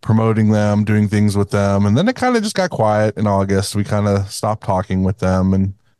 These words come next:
things kinda went silent for a little while. Things cooled off, but they haven't cooled off. They've actually been heating up even more. Uh, and I'm happy to announce that we will be back reviewing eight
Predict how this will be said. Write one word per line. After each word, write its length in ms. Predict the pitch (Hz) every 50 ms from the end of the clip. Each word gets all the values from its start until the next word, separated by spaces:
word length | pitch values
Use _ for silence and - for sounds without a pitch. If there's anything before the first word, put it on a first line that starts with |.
| _ _ _
things 220 | - 139 135 131 127
kinda 240 | - 139 135 131 120
went 200 | 123 123 110 -
silent 340 | - 113 104 104 104 95 -
for 100 | - 107
a 60 | 104
little 160 | 101 101 98 98
while. 220 | 98 98 98 98
Things 260 | 98 - 104 98 -
cooled 300 | - - - 113 107 101
off, 420 | 104 95 95 98 101 101 - - _ _
but 260 | - 95 95 92 90 - _ _ _ -
they 120 | 135 160
haven't 280 | 196 190 170 120 104 98
cooled 240 | - 101 101 98 98
off. 180 | 92 95 -
They've 240 | - 110 107 104 104
actually 360 | 107 101 104 - - - 107
been 120 | 92 98 98
heating 300 | 101 101 107 107 101 104
up 160 | 98 - -
even 200 | 104 95 98 98
more. 480 | 98 101 104 104 104 101 101 101 101 _ _ - - _ _ _ _ -
Uh, 520 | - 101 107 107 107 110 107 107 110 104 - -
and 480 | - 98 113 117 120 123 127 127 127
I'm 180 | 131 131 135 135
happy 300 | 127 123 131 123 - 131
to 120 | 123 127
announce 440 | 123 117 113 117 123 131 139 131 -
that 140 | - 127 110
we 180 | 104 113 120 127
will 240 | 131 131 139 139
be 180 | 120 120 135 139
back 720 | 131 110 104 - 110 113 117 127 135 143 - - 135 - - - _ -
reviewing 560 | - 113 113 107 110 117 120 120 123 117 117 -
eight 280 | - 113 135 170 190 -